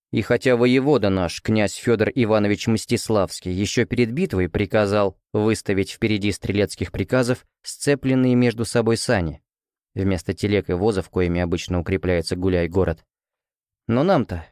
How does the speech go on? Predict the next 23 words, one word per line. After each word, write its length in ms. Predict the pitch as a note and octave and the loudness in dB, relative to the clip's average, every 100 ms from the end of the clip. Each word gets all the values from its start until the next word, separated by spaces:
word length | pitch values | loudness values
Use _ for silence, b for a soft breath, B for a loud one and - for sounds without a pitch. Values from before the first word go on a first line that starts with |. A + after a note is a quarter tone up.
| - | -6
пришлось 400 | B2+ - E3 D3+ | -4 0 0 2
разворачиваться 760 | C#3 C#3 D#3 E3+ D3+ C#3 - | 2 4 4 2 2 0 2
и 60 | C#3+ | 2
выдвигаться 580 | C3+ C3 C#3 D#3 - C#3+ | 2 2 2 2 2 0
навстречу 480 | C3+ - D3+ - | 0 0 0 2
латным 340 | C#3 D3 C#3 C3 | 4 4 2 0
всадникам, 600 | - D3 D3+ A2+ F#2 E2 _ _ _ _ _ _ - | 2 0 2 0 -2 -8 _ _ _ _ _ _ -2
прикрывая 540 | A2 - A#2 A#2+ A2+ | -2 2 4 4 4
тем 200 | - A2+ | 2 -2
самым 380 | - A#2 A2+ G2+ | 0 0 2 2
правое 380 | A#2+ A#2 A2 G#2+ | 2 4 4 2
крыло 420 | A2 A2 A#2+ G#2+ | 2 4 4 4
большого 480 | G#2 G#2 - G#2 F#2 | 2 0 0 0 0
полка. 520 | G#2 A2 - D#2+ - _ _ _ _ _ _ _ _ _ _ - | 0 0 0 -2 -4 _ _ _ _ _ _ _ _ _ _ -4
А 140 | - | -2
тут 300 | - A3 D#3 | 0 0 0
ещё 280 | D#3+ - F#3 | 0 2 2
налетели 480 | D3+ C3+ - D#3 B2+ | 4 2 2 4 4
лёгкая 460 | B2 D3+ - B2 | 4 2 2 0
шляхетская 880 | - A2+ B2 B2 A#2 - - A2 G#2 | 2 0 0 0 -4 -4 0 0 0
кавалерия 600 | - A#2+ A2 A#2+ A#2 G#2 | 0 2 4 4 4 4
да 120 | A2 | 2
запорожцы, 760 | A2 - G#2 A2 G#2+ - F#2 | 0 0 2 2 0 -4 -8